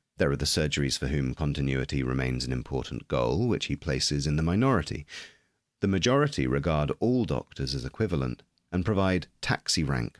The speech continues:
medicine, with each patient contact representing a fresh episode to be picked up by the next available clinician. Pereira Gray is clear that as practices merge and expand,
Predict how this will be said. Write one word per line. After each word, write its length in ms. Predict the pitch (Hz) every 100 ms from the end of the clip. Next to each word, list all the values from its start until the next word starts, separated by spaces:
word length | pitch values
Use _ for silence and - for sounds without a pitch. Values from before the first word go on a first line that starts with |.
| -
medicine, 480 | 92 76 - - - _ _ _ -
with 160 | 90
each 300 | 107 107 -
patient 460 | - 80 - 73 -
contact 480 | 107 101 - 65 -
representing 580 | 87 - 113 90 85 80
a 60 | 76
fresh 420 | - - 123 - 143
episode 480 | 147 - - - - _ _
to 80 | -
be 120 | -
picked 340 | - 139 - -
up 180 | - - _ _
by 100 | -
the 120 | 65 57
next 340 | 65 - -
available 520 | 113 98 65 52 - -
clinician. 500 | 71 73 73 - 78 _ _ _ _ _ _ _ _ -
Pereira 340 | 165 156 101
Gray 280 | 80 78 67
is 100 | 73
clear 480 | - - 135 87 71
that 180 | 73 - -
as 140 | 92
practices 640 | - 151 - 92 - 73
merge 360 | 90 92 82 73
and 160 | 73
expand, 600 | - - - 143 110 80